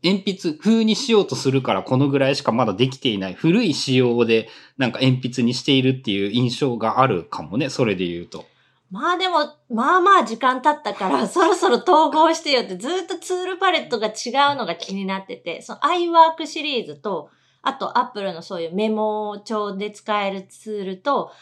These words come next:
Speaker 2: あとさらにマークアップで使えるツールっていうのが、三つ種類があったの、今まで。で、ようやく、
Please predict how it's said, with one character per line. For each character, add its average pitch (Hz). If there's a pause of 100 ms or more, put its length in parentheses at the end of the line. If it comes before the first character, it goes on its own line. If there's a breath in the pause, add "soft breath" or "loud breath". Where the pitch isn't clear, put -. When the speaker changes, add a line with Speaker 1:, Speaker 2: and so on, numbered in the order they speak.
(140)
Speaker 2:
あ 302
と 302
さ 269
ら 233
に 185
マ 294
ー 349
ク 359
ア 339
ッ 339
プ 226
で 180
使 196
え 190
る 175
ツ 185
ー 175
ル 170
っ 175
て -
い 156
う 156
の 165
が、 208 (240 loud breath)
三 277
つ 349 (540)
種 294
類 208
が 160
あ 160
っ 160
た 165
の、 156
今 180
ま 160
で。 - (420)
で、 294 (220 loud breath)
よ 403
う 427
や 403
く、 403